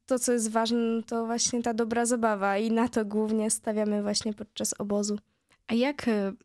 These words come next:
Speaker 2: obóz w Białym Dunajcu koresponduje z duchowością waszego duszpasterstwa?
Speaker 1: Nasze duszpasterstwo to jest duszpasterstwo, które jest przy zakonie redemptorystów.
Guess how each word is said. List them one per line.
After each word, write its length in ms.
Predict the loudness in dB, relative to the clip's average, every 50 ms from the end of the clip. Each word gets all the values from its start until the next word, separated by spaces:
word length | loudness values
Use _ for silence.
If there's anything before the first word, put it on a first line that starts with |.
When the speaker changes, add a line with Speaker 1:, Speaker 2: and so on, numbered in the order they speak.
| _ _
Speaker 2:
obóz 280 | -2 0 2 2 2 2
w 140 | 2 0 2
Białym 260 | 2 4 4 4 4
Dunajcu 440 | 4 4 4 4 4 2 2 0 0
koresponduje 640 | 2 2 2 2 2 2 2 2 4 4 4 4 4
z 60 | 4
duchowością 540 | 2 2 4 2 2 2 0 0 0 0 0
waszego 300 | 0 0 0 0 0 0
duszpasterstwa? 760 | 0 -2 -2 -4 -4 -2 -2 -2 -2 -4 -4 -6 -8 -8 -10 -10 _ -2
Speaker 1:
Nasze 240 | 0 0 2 2
duszpasterstwo 1000 | 0 0 -4 -4 -2 -4 -4 -2 -2 -2 -2 -2 -4 -6 -8 -6 -2 -2 -2 -2
to 140 | -2 -2 -4
jest 100 | -2 -2
duszpasterstwo, 680 | -2 -4 -4 -4 -6 -4 -2 -4 -4 -4 -6 -10 -12
które 240 | -14 -10 -6 -4 -2
jest 340 | -2 -2 -2 -4 -8 -12 -20 -20 _ _ _
przy 320 | -2 0 0 2 2 2
zakonie 500 | 0 0 -2 0 0 0 2 2 2 2
redemptorystów. 840 | 0 0 0 -2 -2 -2 -2 -4 -2 -2 -2 -2 -2 -4 -6 -6 -8